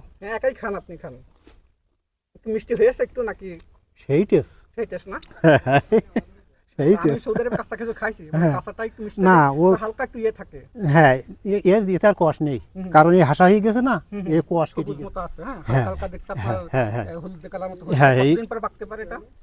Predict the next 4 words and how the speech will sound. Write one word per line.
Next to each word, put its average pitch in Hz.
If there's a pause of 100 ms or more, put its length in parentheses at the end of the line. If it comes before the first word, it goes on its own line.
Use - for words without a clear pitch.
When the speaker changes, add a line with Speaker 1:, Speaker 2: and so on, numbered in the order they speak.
(560)
Speaker 2:
এটা 185 (1400)
আর 233
মাসখানেক 202
লাগবে। 120